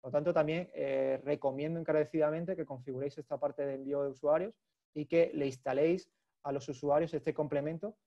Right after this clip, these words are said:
que se puede hacer de forma automática. ¿De acuerdo? ¿Ok? Y, bueno, para terminar, eh, la parte de A T P en el panel central,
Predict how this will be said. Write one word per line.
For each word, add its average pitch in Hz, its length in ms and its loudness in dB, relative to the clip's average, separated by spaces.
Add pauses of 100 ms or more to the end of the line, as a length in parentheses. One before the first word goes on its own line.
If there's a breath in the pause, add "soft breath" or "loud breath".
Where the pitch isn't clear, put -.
(160)
que 127 80 -16
se 127 140 -10
puede 131 180 -2
hacer 139 240 -8
de 131 100 -6
forma 123 440 -10 (100)
automática. - 480 -20 (300)
¿De 123 80 -16
acuerdo? 147 240 -8 (680)
¿Ok? 127 120 -12 (2000)
Y, 196 200 2
bueno, 190 240 6
para 151 340 10
terminar, 160 560 2
eh, 156 340 6
la 147 180 4
parte 160 320 2
de 175 300 6
A 170 80 6
T 170 120 2
P 202 340 2
en 151 160 -2
el 139 140 -6
panel 147 320 0
central, 185 580 4